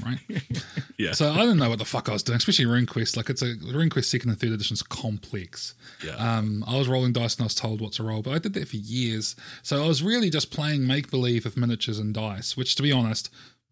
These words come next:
Speaker 1: is, in my opinion, exactly what we should all be doing anyway.
Speaker 2: Yeah, yeah, the
Speaker 1: Um,
Speaker 2: same. Yeah, that's what I did
Speaker 1: yeah.
Speaker 2: last time I played too. <laughs>
Speaker 1: Yeah, I wasn't, I wasn't engaging with the system at all. I was, I was playing the world, right?
Speaker 2: Yeah.
Speaker 1: Um, and then from there,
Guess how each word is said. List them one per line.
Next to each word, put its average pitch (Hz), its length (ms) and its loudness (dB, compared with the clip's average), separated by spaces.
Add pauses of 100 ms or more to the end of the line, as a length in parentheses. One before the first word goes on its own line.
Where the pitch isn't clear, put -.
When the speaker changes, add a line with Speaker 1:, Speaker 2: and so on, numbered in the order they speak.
(560)
Speaker 1:
is, 113 180 0
in 110 240 -2
my 117 200 2
opinion, 113 340 2
exactly 110 480 0
what 104 300 -2
we 110 160 0
should - 180 -4
all 110 100 0
be 101 80 -2
doing 101 260 -4
anyway. 95 340 -4 (340)
Speaker 2:
Yeah, 82 260 -4 (100)
yeah, 95 120 0
the 110 60 0
Speaker 1:
Um, 104 60 0
Speaker 2:
same. 104 300 0
Yeah, 92 120 -8
that's 95 180 -4
what 101 100 -4
I 95 40 -4
did 90 180 -8
Speaker 1:
yeah. 117 60 2
Speaker 2:
last 98 160 0
time 85 80 -8
I 82 40 -12
played 78 280 -14 (160)
too. 87 280 -6
<laughs> 185 120 0
Speaker 1:
Yeah, 135 180 6 (400)
I 139 80 2
wasn't, 160 480 6 (400)
I 143 60 2
wasn't 151 340 4
engaging 131 480 4
with 117 100 2
the - 80 -2
system - 320 0
at 110 60 2
all. 110 180 0
I 110 40 -2
was, 107 160 -2
I 107 60 -4
was 110 180 -4 (240)
playing 131 300 4
the 113 60 4
world, 107 360 0
right? 117 180 -6 (300)
Speaker 2:
Yeah. 110 160 2 (120)
Speaker 1:
Um, 113 600 2 (160)
and 123 100 2
then 127 100 6
from 147 340 2
there, 123 480 4